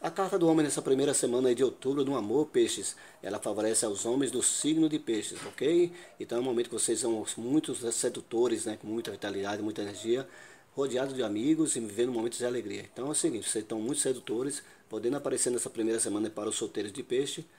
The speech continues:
mais de uma pretendente aí, ok? A carta do sol aqui, para o casal aí, você peixe em casal, ela fala sempre assim, "é luz, proteção divina." É um momento assim de recuperação, né,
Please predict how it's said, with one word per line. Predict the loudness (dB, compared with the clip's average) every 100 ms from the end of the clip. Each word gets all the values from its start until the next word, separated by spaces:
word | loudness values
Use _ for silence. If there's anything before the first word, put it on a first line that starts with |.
| -20 _ -16
mais | -8 -6 -4
de | -4
uma | -4
pretendente | -4 -4 -4 -2 -2 0
aí, | -2
ok? | -4 -2 -2 -4 -16 -20 -14
A | -10
carta | -2 -2 0
do | 2 4
sol | 2 2 0
aqui, | -2 -2 -4 -6 -20 -12
para | -4 -4
o |
casal | -2 -2 0 2
aí, | 2
você | 2 0
peixe | 0 0 -2
em | -4
casal, | -6 -4 -2 -2
ela | -2
fala | -2 -2
sempre | 0 -2 -2
assim, | 0 0
"é | -4 -10 0
luz, | 0
proteção | 2 -2 -2 -2 -2
divina." | -4 -2 -2 -4 -10 -20 -20 -10
É |
um | -4
momento | -2 -2 -2
assim | -2 -2
de | -4
recuperação, | -6 -8 -8 -6 -4 -2 -2 -2 -2
né, | -4